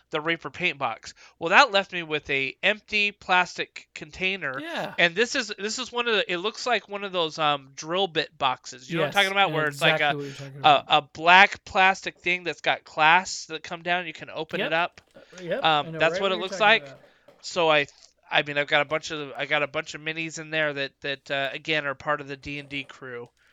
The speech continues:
Speaker 1: So, um, yeah, that, like, you talk about your box, those are my boxes that I have on the, on the shelf.
Speaker 2: A repurposed box, um, you know, so you gotta say, "W-,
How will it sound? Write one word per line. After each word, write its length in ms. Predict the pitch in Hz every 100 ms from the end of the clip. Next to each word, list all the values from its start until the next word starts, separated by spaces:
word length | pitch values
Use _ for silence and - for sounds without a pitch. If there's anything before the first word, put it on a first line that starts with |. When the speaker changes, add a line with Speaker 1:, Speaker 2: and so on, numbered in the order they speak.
| _ _
Speaker 1:
So, 600 | - 147 139 135 131 127 _ _ _ -
um, 400 | 165 156 147 135
yeah, 280 | 180 180 127 -
that, 280 | 180 180 190
like, 220 | 170 151 160
you 80 | 214
talk 240 | 233 220
about 240 | 214 208
your 140 | 180 185
box, 420 | 180 190 170 - -
those 200 | 185 196
are 80 |
my 200 | 185 175
boxes 460 | 160 143 135 139 127
that 100 | 135
I 80 | 127
have 420 | 139 117 117 - _
on 200 | 147 143
the, 340 | 143 131 123 -
on 140 | 156 147
the 80 |
shelf. 440 | 131 - 123 - -
Speaker 2:
A 60 |
repurposed 720 | 175 180 254 - 220 214 208 -
box, 600 | 175 156 175 - - - _ _ -
um, 560 | 160 156 147 143 147 _ _ _ _ -
you 160 | 180
know, 260 | 165 139 160 - _ _ _ _ _ _ _ _
so 160 | - 240
you 180 | 220 226
gotta 220 | 262 254
say, 300 | - 196 185
"W-, 240 | - 339